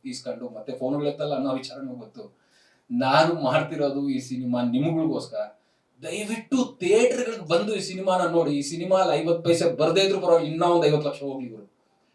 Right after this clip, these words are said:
ಈ ಸಿನಿಮಾನ ನೋಡಿ, ಒಂದು ಪ್ರಾಮಾಣಿಕ ಪ್ರಯತ್ನ, ಸೋಷಿಯಲ್ ಮೆಸೇಜ್ ಕೊಡುವಂತ ಸಿನಿಮಾ ಇದು, ಈಕ್ವಾಲಿಟಿ ಬಗ್ಗೆ ಮಾತಾಡುವಂತ ಸಿನಿಮಾ.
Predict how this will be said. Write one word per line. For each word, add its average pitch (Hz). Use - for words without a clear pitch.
ಈ 147
ಸಿನಿಮಾನ 160
ನೋಡಿ, 143
ಒಂದು 208
ಪ್ರಾಮಾಣಿಕ 202
ಪ್ರಯತ್ನ, 160
ಸೋಷಿಯಲ್ 202
ಮೆಸೇಜ್ 160
ಕೊಡುವಂತ 180
ಸಿನಿಮಾ 185
ಇದು, 127
ಈಕ್ವಾಲಿಟಿ 214
ಬಗ್ಗೆ 196
ಮಾತಾಡುವಂತ 175
ಸಿನಿಮಾ. 143